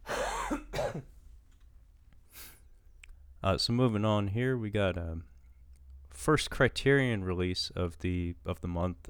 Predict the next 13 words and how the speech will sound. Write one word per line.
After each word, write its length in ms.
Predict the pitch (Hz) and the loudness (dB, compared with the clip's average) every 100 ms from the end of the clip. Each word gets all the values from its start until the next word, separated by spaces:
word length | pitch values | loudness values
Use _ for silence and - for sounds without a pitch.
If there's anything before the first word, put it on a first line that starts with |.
| - | -6
uh, 140 | 85 | -6
Fists 540 | - - 160 - - | -2 4 4 2 -6
in 180 | - 113 | -2 -2
the 80 | 104 | -2
Pocket. 600 | - - 113 - - - - - - - - - - | -2 -2 -2 -4 -8 -10 -12 -14 -12 -12 -14 -10 -4
Um, 420 | 87 80 80 80 - - - - - - - - - - - - - - - - | -2 -2 -4 -8 -10 -14 -14 -12 -12 -16 -18 -18 -16 -16 -16 -16 -16 -12 -10 -8
this 140 | - | -6
appears 300 | - - 101 | -4 2 2
to 100 | - | 2
be 100 | 95 | 0
an 60 | 98 | 0
Italian 600 | 87 - 101 95 98 92 | 0 2 4 4 2 -2
film, 540 | - 120 156 185 104 | -2 0 2 0 -4